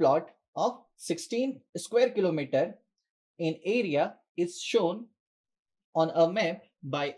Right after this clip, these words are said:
a similar rectangular area of one centimeter square।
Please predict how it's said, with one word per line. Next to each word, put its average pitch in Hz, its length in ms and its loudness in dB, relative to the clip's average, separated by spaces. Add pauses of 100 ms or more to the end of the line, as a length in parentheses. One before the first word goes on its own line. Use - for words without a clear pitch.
a - 60 -2 (160)
similar 180 300 2
rectangular 156 600 0 (200)
area 190 440 0 (240)
of 233 120 2 (360)
one 240 240 0 (600)
centimeter 165 560 0
square। 147 420 -4